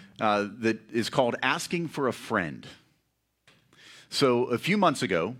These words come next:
we asked everyone, we were still worshiping outside here at this campus, but at all the Charter Oak Church campuses, we asked, uh, people to list down some questions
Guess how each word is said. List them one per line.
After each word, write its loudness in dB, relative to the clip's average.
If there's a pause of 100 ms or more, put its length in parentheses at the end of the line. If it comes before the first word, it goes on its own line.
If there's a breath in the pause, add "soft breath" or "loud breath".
(240)
we 6
asked 2
everyone, 2
we -2
were -2
still 2
worshiping 0
outside 2
here -2
at -2
this 0
campus, -2
but 2
at 0
all 6
the -2
Charter 0
Oak -4
Church -6 (420)
campuses, -4 (560 loud breath)
we 2
asked, -2 (160)
uh, 4
people -2
to 4 (240)
list -2
down 2
some -6
questions -2